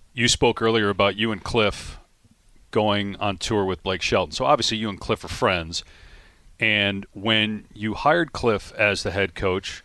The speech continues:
there were a lot of people that were curious as to what you saw. We're starting to see that here, obviously, in year three. And I, when Cliff was on here, you know, Cl-, I knew Cliff from covering college, and I remember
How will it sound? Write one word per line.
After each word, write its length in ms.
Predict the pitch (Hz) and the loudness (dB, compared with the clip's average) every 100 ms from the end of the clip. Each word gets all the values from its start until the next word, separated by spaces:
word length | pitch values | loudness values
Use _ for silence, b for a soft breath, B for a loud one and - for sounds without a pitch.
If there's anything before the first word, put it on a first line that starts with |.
| _ | _
there 80 | 110 | 0
were 80 | 107 | 2
a 40 | |
lot 180 | 101 101 | 4 2
of 80 | 101 | 0
people 540 | 113 104 107 104 104 | -4 0 2 4 2
that 280 | 87 95 - | 0 -2 -2
were 440 | 101 98 98 95 87 - | -2 0 0 -2 -4 -4
curious 680 | - 113 104 156 - - b b b b | -2 2 2 0 -2 -4 b b b b
as 220 | 113 104 | -4 -2
to 420 | - 117 101 101 - - | -2 -2 0 -2 -8 -18
what 340 | 110 98 120 120 | -12 0 0 0
you 160 | 120 | -4
saw. 520 | 107 - 101 101 156 175 b b b _ | -2 2 4 4 2 -4 b b b _
We're 120 | 104 | -4
starting 360 | - - 123 104 | 0 2 2 2
to 60 | |
see 300 | - - 117 107 | 2 4 4 4
that 260 | 107 107 | 2 2
here, 400 | - 113 104 98 - - | 0 2 2 -2 -8 -2
obviously, 640 | 104 110 107 - 107 104 | 2 2 2 2 2 0
in 100 | 92 | -2
year 200 | 92 95 | -2 -4
three. 480 | - 123 104 90 104 B B B B | -4 -2 -2 -2 -6 B B B B
And 120 | - 127 | 2 4
I, 220 | 185 185 | 4 2
when 180 | 127 110 | -2 -2
Cliff 280 | - 196 - | 0 -2 2
was 140 | 127 | 4
on 180 | 113 110 | 4 2
here, 480 | 107 123 107 98 92 - - | 2 2 4 2 -2 -12 -12
you 100 | 131 | -6
know, 120 | 107 - | -6 0
Cl-, 180 | 180 - | -2 2
I 80 | 165 | 2
knew 140 | 165 | 2
Cliff 320 | - 143 131 | 2 2 2
from 180 | - 110 | 0 -6
covering 400 | 110 117 113 104 | 0 2 2 -2
college, 480 | - 117 117 110 101 | 2 6 6 4 2
and 80 | 101 | 0
I 60 | |
remember 720 | 147 120 117 113 107 101 98 | 0 0 0 0 2 2 0